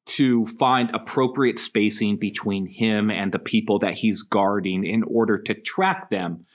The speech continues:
The way he was hedging out high, Pete, and taking away the pocket pass with his top foot in order to cut off that angle and using his stab hand in order to create deflections. And then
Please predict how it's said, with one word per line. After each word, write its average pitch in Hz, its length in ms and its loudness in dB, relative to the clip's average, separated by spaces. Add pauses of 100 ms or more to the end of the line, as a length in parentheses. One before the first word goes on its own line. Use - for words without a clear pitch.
(200)
The 127 200 -2
way 143 400 2
he 175 200 -2
was 135 280 2
hedging 123 440 2
out 110 280 0
high, 98 540 0
Pete, 98 360 -4
and 95 220 0
taking 123 380 0
away 101 300 2
the 90 120 -4
pocket - 500 -2
pass 90 380 -2
with 85 120 -2
his - 200 0
top - 340 -2
foot - 400 0
in 95 220 -2
order 98 240 2
to 95 100 -2
cut 120 300 -2
off 117 220 2
that 104 200 0
angle 98 340 2
and 95 240 0
using 110 360 2
his 110 200 2
stab 104 460 -2
hand 98 260 -2
in 78 140 0
order 104 300 2
to - 80 -6
create 104 480 0
deflections. 90 840 -2 (400)
And 107 460 -2 (260)
then 147 580 0